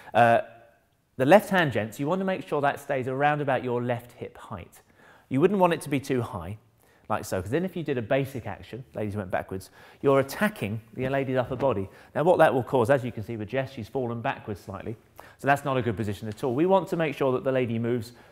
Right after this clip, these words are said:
through the hip position, through the hip line. So the hand needs to be relatively low as well to, to allow that to happen. So if Chris and Jess do a back basic now, you can see that the hand stays low, the hip action is good,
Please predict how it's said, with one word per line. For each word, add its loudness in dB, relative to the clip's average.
through 0
the -6
hip -8
position, -12
through -8
the -4
hip -6
line. -8
So 0
the 2
hand -2
needs -4
to -12
be -6
relatively -8
low -8
as -10
well -8
to, -12
to -14
allow -4
that -8
to -8
happen. -10
So -2
if -2
Chris -4
and -8
Jess -2
do -8
a -4
back 0
basic -6
now, 0
you -4
can -4
see -2
that -2
the 0
hand 0
stays -4
low, 0
the -6
hip 0
action 0
is -6
good, -4